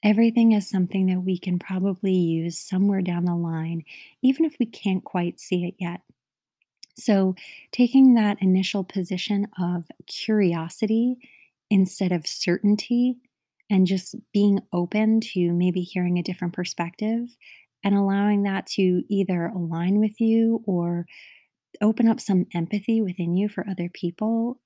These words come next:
is a great first step as we start doing some of this work for ourselves. And before I really begin to dive into this topic this week, I wanted to share a short excerpt that perfectly describes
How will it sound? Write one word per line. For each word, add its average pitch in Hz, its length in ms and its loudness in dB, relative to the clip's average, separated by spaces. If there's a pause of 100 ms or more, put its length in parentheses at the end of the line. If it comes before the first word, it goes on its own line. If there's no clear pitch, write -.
(100)
is 202 180 -2
a 214 60 0
great 202 640 -4
first - 400 -6
step 170 300 -6 (200)
as 180 480 -4
we 190 120 -2
start - 360 -8
doing 185 320 -2
some 185 200 -4
of 180 220 -4
this 185 200 -8
work 180 300 -4
for 185 200 -4
ourselves. 180 840 -8 (1500)
And 208 140 2
before 220 320 -4
I 226 100 -2
really 202 300 -2
begin 185 380 -2
to 180 120 -12
dive 175 280 -4
into 180 220 -2
this 180 200 -10
topic 180 400 -12
this 196 240 -10
week, 214 320 -4 (560)
I 220 180 2
wanted 208 360 2
to 196 100 -6
share 170 540 -6
a 170 300 -6
short 220 360 -4 (120)
excerpt 185 460 -6 (240)
that 185 320 -6
perfectly 240 680 -2
describes 170 920 -6